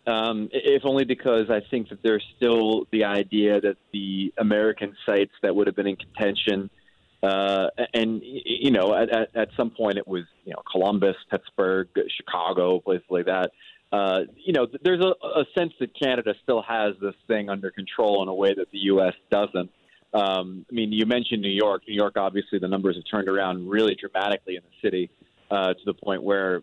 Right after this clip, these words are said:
you know, maybe you could have held it there at, at this point. But the numbers in Toronto are still very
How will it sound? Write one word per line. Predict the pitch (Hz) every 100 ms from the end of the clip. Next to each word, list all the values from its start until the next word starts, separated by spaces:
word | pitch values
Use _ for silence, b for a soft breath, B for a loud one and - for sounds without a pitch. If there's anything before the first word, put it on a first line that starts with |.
| -
you | 104
know, | 90
maybe | 92 95 90
you | 87
could | 113
have | 95
held | 95 90
it | 87
there | 95 90 90
at, | -
at | 95
this | 104 -
point. | - 92 90 _ b -
But | 147
the | 143
numbers | 175 185 185
in |
Toronto | - 170 151 135
are | 120
still | - 117
very | 110 104